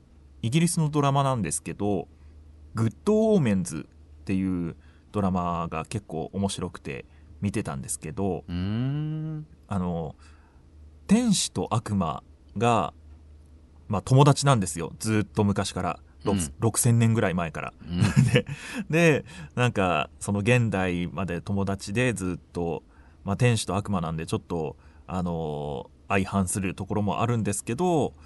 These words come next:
Speaker 1: まあ、仲良くて、いろいろ、あの、どちらかがピンチの時には、ちょっと手助けするような感じの仲の良さなんですけど、まあ、その、現代に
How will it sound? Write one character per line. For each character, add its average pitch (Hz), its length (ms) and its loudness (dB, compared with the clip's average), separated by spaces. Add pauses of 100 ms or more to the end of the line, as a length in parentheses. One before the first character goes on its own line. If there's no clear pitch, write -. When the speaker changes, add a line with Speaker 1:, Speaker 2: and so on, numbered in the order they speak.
(200)
Speaker 1:
ま 98 100 -2
あ、 92 40 0
仲 95 220 0
良 87 100 -2
く - 120 -14
て、 110 420 -2 (280)
い - 80 -6
ろ 98 100 2
い 95 40 0
ろ、 87 360 -2 (360)
あ 92 120 -6
の、 85 380 -4
ど 110 120 0
ち - 120 -6
ら 101 80 -2
か 104 120 -4
が 85 260 -2 (600)
ピ 104 140 2
ン 98 60 2
チ - 160 -8
の 82 100 -4
時 98 240 -10
に 117 100 -4
は、 151 320 2 (240)
ち - 80 0
ょ - 40 2
っ - 20 4
と 85 220 -4
手 107 180 0
助 98 280 0
け - 20 -6
す - 120 -4
る 98 60 -2
よ 101 140 0
う 98 40 0
な 98 100 -2
感 117 280 -2
じ 156 120 -6
の 202 280 0 (600)
仲 95 240 -4
の 90 200 -6 (120)
良 101 100 -2
さ - 240 -4 (800)
な 117 140 0
ん 113 60 2
で 110 80 2
す - 80 -4
け 135 100 -2
ど、 151 380 2 (380)
ま 160 120 4
あ、 131 60 4
そ 127 140 0
の、 113 460 4 (580)
現 135 240 8
代 98 180 4
に 80 280 -6